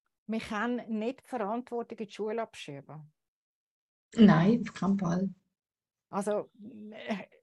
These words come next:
Speaker 1: Verantwortung fängt daheim an. Die Schule ist
Speaker 2: Mhm.
Speaker 1: nachher dazu da, um, um Stoff wie einmal eins und das Alphabet beibringen.
Speaker 2: Mhm.
Speaker 1: Aber alles andere müssen sie dummerweise daheim lernen.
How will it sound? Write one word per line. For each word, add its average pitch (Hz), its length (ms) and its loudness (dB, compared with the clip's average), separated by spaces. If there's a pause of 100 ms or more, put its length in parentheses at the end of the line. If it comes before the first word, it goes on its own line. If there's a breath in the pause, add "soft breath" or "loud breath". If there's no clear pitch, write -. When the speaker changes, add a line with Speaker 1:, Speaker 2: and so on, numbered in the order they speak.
(360)
Speaker 1:
Verantwortung 214 760 0
fängt 185 400 -4
daheim 180 460 -6
an. 185 280 0 (280 loud breath)
Die - 40 -6
Schule 285 320 0
ist 196 140 2
Speaker 2:
Mhm. - 0 -
Speaker 1:
nachher 202 220 -6
dazu 196 380 -6
da, 185 280 -2
um, 175 300 -8 (480)
um 190 160 -2
Stoff 180 400 -6
wie 190 120 0
einmal 170 320 -4
eins 156 260 -8
und 165 140 -12
das 165 80 -6
Alphabet 180 500 -6
beibringen. 180 680 -8 (160)
Speaker 2:
Mhm. 190 180 0
Speaker 1:
Aber 185 200 4
alles 196 220 2
andere 240 280 -4
müssen 214 260 -4
sie - 140 -16
dummerweise 233 540 -2
daheim 180 360 -4
lernen. 143 520 -6